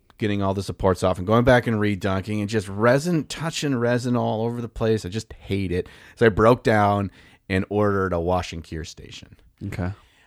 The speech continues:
Speaker 1: That hasn't arrived yet, but I'm hoping that solves all the world's problems.
Speaker 2: Yes,
Speaker 1: And
Speaker 2: as products are known to do.
Speaker 1: Yes,
Speaker 2: Yeah.
Speaker 1: that it will no-, it will now go from being a dreadful experience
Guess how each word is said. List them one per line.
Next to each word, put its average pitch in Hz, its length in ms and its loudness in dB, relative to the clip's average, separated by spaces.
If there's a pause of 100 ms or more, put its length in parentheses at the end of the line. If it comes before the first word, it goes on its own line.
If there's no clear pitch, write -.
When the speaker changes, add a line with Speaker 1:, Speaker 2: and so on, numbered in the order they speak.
Speaker 1:
That 113 100 2
hasn't 143 300 6
arrived 107 460 2
yet, 95 260 -2
but 98 100 0
I'm 107 140 2
hoping 160 440 6
that 131 180 0
solves 110 560 2
all 185 240 8
the 151 100 2
world's 101 300 -2
problems. 78 640 -10 (360)
Speaker 2:
Yes, 101 440 0
Speaker 1:
And 110 80 4
Speaker 2:
as 127 180 8
products 156 480 6
are 123 160 6
known 113 340 4
to 107 120 -4
do. 85 400 -2
Speaker 1:
Yes, - 480 0
Speaker 2:
Yeah. 92 80 -2
Speaker 1:
that 104 240 -2 (180)
it 127 140 2
will 139 180 6
no-, 123 280 2
it 139 140 6
will 120 180 -2
now 127 360 8
go 127 320 8
from 110 320 0
being 101 420 0
a 95 120 -2
dreadful 104 440 0
experience 95 600 -4